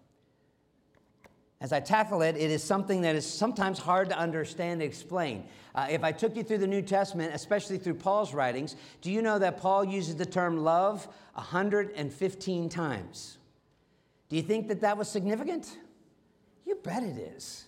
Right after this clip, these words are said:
Now, it's interesting, he's already given us how many chapters of theology?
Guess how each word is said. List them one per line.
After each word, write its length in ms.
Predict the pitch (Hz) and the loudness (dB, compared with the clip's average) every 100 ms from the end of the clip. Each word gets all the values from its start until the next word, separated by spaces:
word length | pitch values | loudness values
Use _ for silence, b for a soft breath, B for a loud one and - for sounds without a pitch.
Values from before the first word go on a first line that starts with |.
| _ _ _ _ b b b - | _ _ _ _ b b b -2
Now, 320 | 214 165 151 | 0 0 -2
it's 140 | 202 220 | -4 0
interesting, 560 | 247 320 233 226 202 | -2 -2 -2 0 0
he's 280 | 190 202 196 | 0 0 4
already 340 | 214 254 254 | 4 4 2
given 280 | 202 220 214 | 2 2 4
us 140 | 190 - | 2 0
how 220 | 196 233 | 2 2
many 240 | 247 226 | 2 0
chapters 560 | 175 202 202 202 190 170 | 2 4 4 2 0 0
of 220 | 170 131 | -2 -2
theology? 640 | 175 170 165 143 110 92 | 2 4 4 2 -2 -8